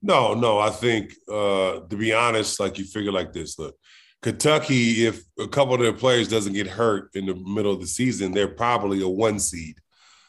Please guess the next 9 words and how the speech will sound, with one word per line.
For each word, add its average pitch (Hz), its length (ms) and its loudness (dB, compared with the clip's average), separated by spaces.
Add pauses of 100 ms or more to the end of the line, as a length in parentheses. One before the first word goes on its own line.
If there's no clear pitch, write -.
(240)
Um, 87 460 -2
obviously, 104 400 0
Tennessee's 110 560 -2
just 92 140 -8
a 90 40 -6
bad 90 320 0
matchup 90 340 -4
for 87 120 -10
them. 80 340 -8